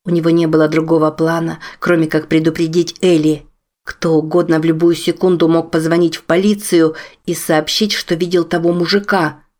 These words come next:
в Блакиберге, в таком-то доме, в таком-то подъезде, в такой-то квартире.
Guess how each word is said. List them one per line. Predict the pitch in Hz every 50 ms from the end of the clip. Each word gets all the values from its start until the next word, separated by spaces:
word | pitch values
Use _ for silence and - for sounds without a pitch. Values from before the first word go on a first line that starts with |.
| _ _ _ -
в | 135
Блакиберге, | 135 139 151 156 156 - 180 160 160 185 175 156 147 143 156 156 - - _ _ _ _ _ -
в | -
таком-то | - 185 180 - 175 170 - 151 180
доме, | 180 190 185 180 170 160 156 151 156 - _ _ _ _ _
в | - -
таком-то | - 180 - - 160 151 147 160
подъезде, | 147 170 170 170 190 170 175 165 156 151 - - 156 151 147 - _ _ _ _ _ _ _ _ _ _
в | -
такой-то | - 151 151 - 160 156 147 - 147
квартире. | 143 - 160 170 160 - - - 170 165 151 147 147 147 -